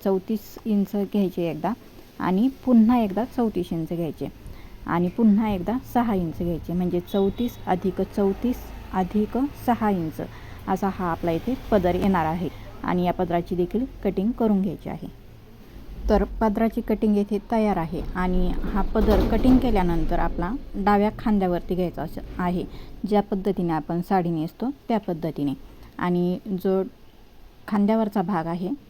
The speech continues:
त्याला काठाच्या बाजूने दहा इंच पुन्हा मध्ये जाऊन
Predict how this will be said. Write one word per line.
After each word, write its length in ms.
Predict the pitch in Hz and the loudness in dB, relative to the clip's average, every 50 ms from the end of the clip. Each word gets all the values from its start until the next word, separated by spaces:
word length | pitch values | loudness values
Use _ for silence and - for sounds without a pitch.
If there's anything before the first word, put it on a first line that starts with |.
| - - - | -18 -6 -2
त्याला 300 | 208 196 185 180 175 214 277 - - - - - - - - - | 0 0 0 0 -2 -4 -6 -10 -16 -20 -20 -20 -20 -8 -2 0
काठाच्या 400 | 214 202 - 240 214 - 233 214 | 0 2 2 0 0 0 0 2
बाजूने 440 | 202 190 175 - 175 160 170 233 269 - - - - - - - - - - - - - - - - - - - | 2 0 0 0 -2 -2 -2 -2 -2 -2 -6 -14 -20 -20 -20 -20 -20 -20 -20 -20 -20 -20 -20 -20 -20 -20 -10 -2
दहा 260 | 190 208 208 220 214 | 0 2 2 4 4
इंच 320 | 196 180 170 165 156 - - 170 - - - | 2 2 2 -2 -2 -2 -4 -4 -6 -4 0
पुन्हा 260 | 233 220 208 202 208 | 4 4 4 4 4
मध्ये 320 | 208 208 214 214 208 208 185 | 2 2 2 2 2 2 2
जाऊन 240 | 190 151 180 240 | 0 0 0 -2